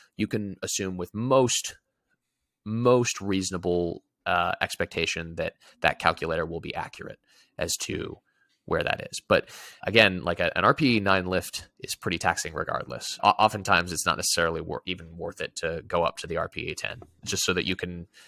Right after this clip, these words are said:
not tax yourself and get right back into training. For me, most of the time, unless I accidentally overshoot, same thing with my lifters, they're almost never going to a new one rep max. Now,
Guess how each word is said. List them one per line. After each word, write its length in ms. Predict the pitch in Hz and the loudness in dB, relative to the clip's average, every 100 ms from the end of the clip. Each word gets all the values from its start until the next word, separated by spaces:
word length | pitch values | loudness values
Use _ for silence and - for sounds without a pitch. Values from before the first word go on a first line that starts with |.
| - | -2
not 220 | 98 90 | 4 4
tax 260 | - 85 - | 4 2 2
yourself 480 | 90 87 82 - - - | -2 0 0 -4 -18 -8
and 240 | 90 82 85 | -8 -8 -8
get 140 | 90 - | -8 -4
right 160 | 78 | -4
back 160 | 76 73 | -4 -8
into 120 | - | -12
training. 300 | - - - _ _ _ _ - | -14 -14 -16 _ _ _ _ -6
For 100 | - | 0
me, 400 | 98 170 101 113 - - - - | 6 6 6 2 -12 -20 -6 2
most 160 | 139 | 2
of 60 | - | 4
the 60 | 92 | 4
time, 140 | 90 90 | 4 4
unless 240 | 92 90 | 2 4
I 280 | 87 82 85 _ - | 4 4 -2 _ -4
accidentally 500 | 87 - 87 87 87 | -2 -2 -4 -4 -4
overshoot, 560 | 85 87 - 113 131 - - | -4 -4 -2 0 0 -4 -10
same 200 | - 87 | -4 -2
thing 100 | 90 | -2
with 80 | 87 | -2
my 80 | 85 | 2
lifters, 520 | 95 - 98 90 - | 2 4 4 2 -4
they're 520 | 87 90 90 87 85 90 _ - | 0 4 6 6 2 -4 _ -10
almost 320 | - 87 - | -4 -4 -4
never 320 | 85 82 - _ _ | -4 -2 -4 _ _
going 220 | 85 85 | -4 -4
to 120 | 87 85 | -6 -8
a 40 | |
new 160 | 85 85 | -6 -6
one 140 | 90 | -4
rep 120 | - | -4
max. 240 | 73 - 117 | -6 -4 4
Now, 160 | 104 | 4